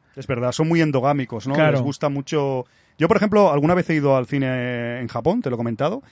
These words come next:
Speaker 1: y porque de ir tantos años, pues pruebas experiencias que normalmente de turista la primera vez no te da tiempo, no pruebas.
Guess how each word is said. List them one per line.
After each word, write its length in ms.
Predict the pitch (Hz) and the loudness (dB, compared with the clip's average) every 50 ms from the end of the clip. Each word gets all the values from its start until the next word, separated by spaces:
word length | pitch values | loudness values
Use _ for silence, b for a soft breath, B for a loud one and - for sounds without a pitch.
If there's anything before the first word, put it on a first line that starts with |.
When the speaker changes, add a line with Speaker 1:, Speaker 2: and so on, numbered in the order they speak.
| b b b b b b b _ - | b b b b b b b _ -8
Speaker 1:
y 280 | 165 156 143 135 131 | -4 -2 -2 -2 -2
porque 180 | 131 120 107 117 | -2 -4 -6 -6
de 180 | 113 117 117 | -6 -6 -4
ir 120 | 127 139 127 | -4 -4 -2
tantos 320 | - 147 143 - 135 - | -2 -4 0 0 0 0
años, 260 | 156 151 156 160 165 - | 0 0 2 2 2 2
pues 140 | - 127 - | 2 -2 -2
pruebas 260 | - 135 131 135 - | -2 -2 -2 -2 -2
experiencias 480 | 135 - - 135 127 127 127 - 165 | -4 -4 -4 -4 -4 -4 -2 -4 -4
que 80 | - 143 | -2 -2
normalmente 640 | 127 113 113 123 127 123 139 139 135 143 139 143 | -4 -4 -4 -4 -4 -4 -4 -4 -4 -2 -2 -2
de 100 | 139 131 | -2 -4
turista 380 | 117 131 123 127 120 - 151 139 | -6 -6 -8 -8 -6 -6 -4 -4
la 80 | 131 120 | -4 -4
primera 220 | 131 117 120 120 | -4 -4 -4 -4
vez 180 | 123 131 135 135 | -4 -4 -6 -6
no 140 | 127 117 | -8 -8
te 80 | - 123 | -6 -6
da 100 | 110 101 | -8 -4
tiempo, 340 | - 156 196 196 165 - 151 | -2 -2 -2 -2 0 -2 -2
no 140 | 139 127 123 | -2 0 -2
pruebas. 380 | 151 165 175 185 202 - b | 0 -2 -2 -2 -4 -8 b